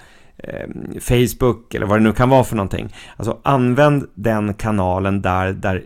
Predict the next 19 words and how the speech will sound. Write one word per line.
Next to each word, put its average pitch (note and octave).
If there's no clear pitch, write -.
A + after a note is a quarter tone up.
er F2+
konversation G2
har -
varit F#2+
tidigare. A#2+
Om D#3+
det C#3+
inte B2
är G2+
så -
att -
ni A2
har G#2+
bytt G#2
nummer B2
på G#2
den G2
här G2
dejten. C#3